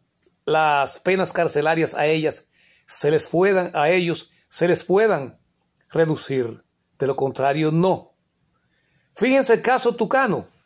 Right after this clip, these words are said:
El caso Tucano. Ahí hay que citar a Leonel Fernández. Lo mismo que Piccini está trancado ahí. Ese fue el chivo expiatorio de ellos.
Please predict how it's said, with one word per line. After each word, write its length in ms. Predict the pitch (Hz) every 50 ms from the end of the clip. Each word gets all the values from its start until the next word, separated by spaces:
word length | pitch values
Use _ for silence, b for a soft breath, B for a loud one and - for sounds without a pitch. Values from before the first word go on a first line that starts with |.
| _ _ B B B B B B B B B B _ _ _ _ -
El 160 | 170 180 175
caso 320 | - 247 262 - 254 247
Tucano. 520 | 202 254 214 254 269 262 226 165 123 104 - - _ _ _ _ _ _ _ _ _ _ -
Ahí 160 | - 190 220
hay 140 | 254 254 247
que 120 | 262 233
citar 640 | - 202 185 165 - 240 254 233 233 233 - - B B B B B B B B
a 140 | B - 180
Leonel 300 | 202 202 196 196 233 240
Fernández. 800 | - 226 214 202 214 226 214 185 147 135 117 - - - - _ _ _ _ _ _ _ _ _ _ _ _ _ _ _ _ - _
Lo 120 | 175 170
mismo 240 | 185 240 240 240 233
que 100 | 190 170
Piccini 640 | 165 165 180 185 170 - 202 233 262 285 294 262 240
está 240 | - - 202 214
trancado 520 | 208 196 196 180 165 175 175 175 160 160 151
ahí. 320 | 147 143 135 - - _ _ _ _ _ _ _ _ _ _ _ _ _ _ _ _ _ _
Ese 280 | - 170 208 208 233 220
fue 560 | 156 165 214 240 247 247 233 220 170 - - -
el 120 | 175 165 165
chivo 260 | - 208 226 220 220
expiatorio 600 | 202 - - - 180 170 175 202 220 214 202 180
de 200 | 170 170 175 180
ellos. 540 | 175 170 139 135 104 - - - - -